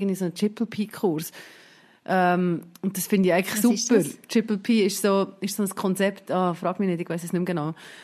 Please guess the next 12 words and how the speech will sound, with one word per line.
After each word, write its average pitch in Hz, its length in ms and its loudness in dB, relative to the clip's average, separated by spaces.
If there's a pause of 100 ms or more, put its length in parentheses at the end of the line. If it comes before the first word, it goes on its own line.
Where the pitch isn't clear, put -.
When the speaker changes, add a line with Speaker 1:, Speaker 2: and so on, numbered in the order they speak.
(400)
Speaker 1:
Auf 180 120 -10
jeden 190 140 4
Fall, 190 320 4
ähm, 180 560 2 (520)
<laughs> - 880 -20
ich 240 380 6
weiss 240 80 6
es 220 120 6
wirklich 220 300 4
nicht 214 160 6
mehr, 208 140 4 (120)
jetzt, 208 200 -2